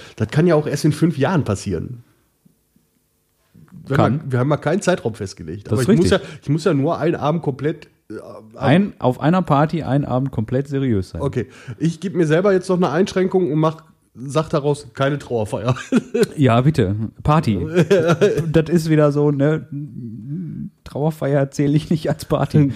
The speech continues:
Speaker 1: Ja, bitte, bitte, wenn es irgendwann mal so weit sein sollte, bei mir doch.
Speaker 2: Ja, bei dir sowieso.
Speaker 1: Ja, aber mit, mit Luftschlangen und Einhornluftballons, bitte.
Speaker 2: Okay, ist notiert.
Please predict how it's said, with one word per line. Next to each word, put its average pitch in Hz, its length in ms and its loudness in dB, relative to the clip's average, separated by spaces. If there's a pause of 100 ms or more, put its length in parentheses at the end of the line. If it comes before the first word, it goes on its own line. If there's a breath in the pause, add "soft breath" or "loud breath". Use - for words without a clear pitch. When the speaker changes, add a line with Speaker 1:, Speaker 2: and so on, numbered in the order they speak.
(160)
Speaker 1:
Ja, 117 300 0
bitte, 147 340 0
bitte, 139 380 -4
wenn 139 160 -2
es 143 80 -8
irgendwann 139 280 -4
mal 131 100 -2
so 131 160 -6
weit 127 160 -4
sein 123 200 -4
sollte, 123 240 -4
bei 113 160 -6
mir 123 220 -4
doch. 110 300 -6 (920 loud breath)
Speaker 2:
Ja, 110 260 -2
bei - 100 2
dir 143 220 6
sowieso. 127 480 6
Speaker 1:
Ja, 110 200 2 (340)
aber 131 240 4
mit, 135 240 2
mit 131 220 0
Luftschlangen 143 520 0
und - 20 -2
Einhornluftballons, 107 920 0
bitte. 110 260 -4 (720 soft breath)
Speaker 2:
Okay, 101 320 0 (280)
ist - 180 -6
notiert. 110 380 0